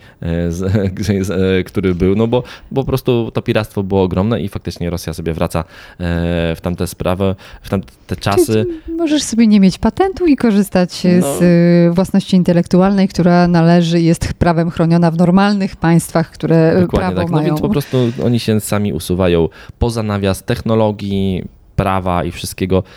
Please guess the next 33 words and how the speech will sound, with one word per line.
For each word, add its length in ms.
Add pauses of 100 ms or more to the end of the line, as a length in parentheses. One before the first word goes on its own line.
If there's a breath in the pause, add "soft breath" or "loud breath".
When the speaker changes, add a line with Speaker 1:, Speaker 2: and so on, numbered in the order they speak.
(500 loud breath)
Speaker 2:
Oj, 160
trudno 280
będzie 240
to 120
odbudować. 560
O 140
Jezu, 640
o 20
Speaker 1:
No, 220
Speaker 2:
Jezu. 100
Speaker 1:
ba-, 100
bardzo 340
ciężko. 320 (240)
Ja 120
dlatego, 360
dlatego 280
mówię, 220
dlatego 280
to 100
napi-, 240
dlatego 280
chyba 180
nawet 180
w 60
ogóle 300
puściłem 260
takiego 260
tweeta, 300 (240 loud breath)
że, 200 (100)
no, 240
Rosja 400
po 100
prostu 540